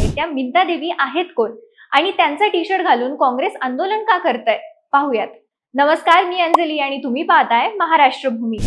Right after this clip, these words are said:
सर्वात अगोदर तर या आंदोलनाची पार्श्वभूमी जाणून घेऊयात. सात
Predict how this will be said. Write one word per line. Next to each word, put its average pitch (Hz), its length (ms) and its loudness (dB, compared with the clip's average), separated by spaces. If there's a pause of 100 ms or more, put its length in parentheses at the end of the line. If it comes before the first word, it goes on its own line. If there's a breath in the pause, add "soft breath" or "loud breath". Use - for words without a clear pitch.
(2750)
सर्वात 359 420 6
अगोदर 370 480 4
तर 262 140 4
या 277 180 4
आंदोलनाची 302 640 0
पार्श्वभूमी 285 640 -2
जाणून 233 300 0
घेऊयात. 214 360 -2 (220)
सात 311 240 6